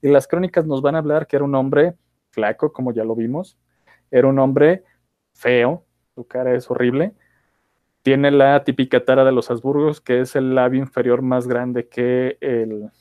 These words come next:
el superior, pero su retraso hacía que fuera muy fácil de manejar, él no hacía nada, no era capaz de hacer grandes cosas. ¿Cómo le pusieron?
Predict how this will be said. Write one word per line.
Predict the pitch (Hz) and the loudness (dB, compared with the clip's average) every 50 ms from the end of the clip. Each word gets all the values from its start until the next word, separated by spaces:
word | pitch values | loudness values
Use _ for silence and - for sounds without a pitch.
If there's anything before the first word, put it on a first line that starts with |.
| _ _ _ - - - | _ _ _ -20 -20 -14
el | - 151 131 123 120 | -10 -6 -6 -6 -6
superior, | - - 127 - 123 123 135 156 196 226 _ _ _ _ _ _ _ _ _ _ _ - | -6 -6 -2 0 2 4 4 4 4 2 _ _ _ _ _ _ _ _ _ _ _ -2
pero | - 196 190 156 135 151 175 _ _ _ _ _ _ _ _ _ _ _ _ _ _ _ _ _ _ _ _ | 2 2 4 4 2 0 -4 _ _ _ _ _ _ _ _ _ _ _ _ _ _ _ _ _ _ _ _
su | _ - - 123 120 | _ -12 -8 -4 -2
retraso | 127 120 - - 127 127 127 - 165 | -2 -2 -2 0 -2 -2 -2 -2 -4
hacía | 151 - - 131 123 135 143 175 180 - _ _ _ _ _ _ _ _ | -4 -4 -4 -4 -2 0 0 0 -2 -4 _ _ _ _ _ _ _ _
que | - 135 131 | -6 -6 -6
fuera | - - - 131 139 143 156 | -6 -6 -2 0 2 2 2
muy | 156 151 143 147 151 139 | 0 -2 -4 -4 -6 -6
fácil | - - - 135 139 135 135 - 143 139 131 | -8 -4 -2 -2 -2 -2 -2 -6 -8 -6 -4
de | 131 123 | -4 -4
manejar, | 123 120 120 117 120 123 120 _ - 151 151 139 | -4 -4 -6 -6 -6 -8 -10 _ -2 -2 0 0
él | 127 127 131 127 | -2 -2 -2 -2
no | 127 127 | -2 -4
hacía | 131 - - 143 139 | -4 -4 -6 -6 -4
nada, | 139 143 151 156 143 131 | -4 -4 -2 -2 -4 -4
no | 127 131 | -4 -2
era | 135 143 | -2 -2
capaz | - - 143 - - 139 135 - | -2 -4 -6 -6 -4 -6 -4 -4
de | 151 | -6
hacer | 139 - - 143 135 | -4 -2 -4 -2 -2
grandes | 135 135 139 139 143 139 - | -2 -2 -2 -2 -4 -6 -6
cosas. | - - 147 139 - 98 90 - _ _ _ _ _ _ _ _ _ _ _ _ _ _ _ _ _ _ _ | -4 -4 -4 -2 -4 -6 -8 -8 _ _ _ _ _ _ _ _ _ _ _ _ _ _ _ _ _ _ _
¿Cómo | - 160 165 175 | 2 4 6 6
le | 180 165 | 6 6
pusieron? | - 147 - - 160 180 214 240 247 | 4 2 2 2 4 4 4 0 -2